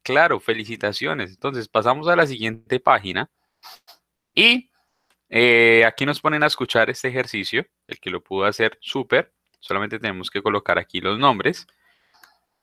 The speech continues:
Y vamos a leer otra vez esto. Ya lo tenemos súper claro. And complete the sentences.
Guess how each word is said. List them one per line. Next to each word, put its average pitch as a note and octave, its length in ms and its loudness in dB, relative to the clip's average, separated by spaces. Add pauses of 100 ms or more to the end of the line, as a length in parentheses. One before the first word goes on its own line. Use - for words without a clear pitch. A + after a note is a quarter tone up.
(180)
Y G3 360 2
vamos E3 480 2
a - 260 4 (380)
leer B2 480 4
otra G3 280 4
vez G3+ 240 4
esto. - 440 0 (200)
Ya F#2 160 -2
lo G2 120 -4
tenemos C3 300 -8
súper D#3 240 -10
claro. E3+ 340 2 (580)
And D#3 220 2
complete F3+ 520 0
the D#3+ 60 0
sentences. E3 800 -2